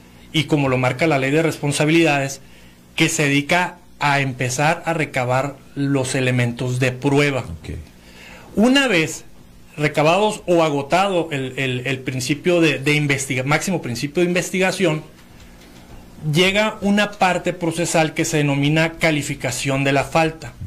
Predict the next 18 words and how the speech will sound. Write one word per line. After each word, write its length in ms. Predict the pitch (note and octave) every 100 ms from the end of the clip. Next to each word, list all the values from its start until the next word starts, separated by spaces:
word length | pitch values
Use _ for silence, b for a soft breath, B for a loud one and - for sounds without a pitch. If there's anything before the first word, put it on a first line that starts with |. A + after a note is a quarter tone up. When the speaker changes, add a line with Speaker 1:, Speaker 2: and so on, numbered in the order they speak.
| E2
Speaker 2:
Ujú. 100 | F2 A2+ B B B B
Speaker 1:
Ahí, 220 | - D#3 G3
cuando 380 | - C4 A#3
se 180 | - E3
califica 480 | - C#3 C3 E3+ A3+
la 120 | F3
falta, 520 | - G#3+ G#3+ G3 A#2 - - -
uno 500 | F3 F#3+ G3+ G3+ G3
hace 560 | - E3 E3 F#3+ F#3+ F#3+ - - - - - B B B B
un 180 | F#3
análisis 520 | G3 F#3+ F#3+ F#3+ G3 E3
de 80 |
los 200 | D3+ B2
elementos 500 | C#3 B2 C3 C3 E3+
de 80 | D#3
prueba 400 | D#3+ E3+ E3 E3
que 100 | F3
tienes, 500 | E3+ F3 D3+ D3 -